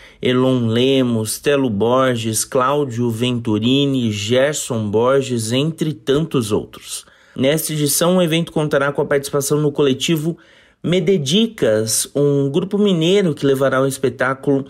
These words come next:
Dentro de Casa sobre as particularidades de Minas Gerais. Vai ter também a participação do artista José Paulo com uma intervenção teatral e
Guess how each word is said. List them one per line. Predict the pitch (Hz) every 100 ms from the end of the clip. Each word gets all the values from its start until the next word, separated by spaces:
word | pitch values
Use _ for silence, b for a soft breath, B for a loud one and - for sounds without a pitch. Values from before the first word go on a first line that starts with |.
| B B
Dentro | 127 180 175
de | 165
Casa | - 143 156 151 117
sobre | 113 135 120
as | 127 -
particularidades | 127 127 - 127 127 127 131 131 127 135 135
de | 147
Minas | 190 156 156 165
Gerais. | 170 139 131 143 - - b b b b b -
Vai | 117
ter | 120
também | 120 123 123 123 123 117
a | -
participação | - 123 117 120 117 127 127
do |
artista | 127 120 - 147 143 120
José | 113 123 117 117
Paulo | 110 120 139 156 143
com | 131
uma | 123 123
intervenção | 120 120 117 117 113 120 117
teatral | 117 101 98 110 123 147 151 B B B B B
e | - 190 208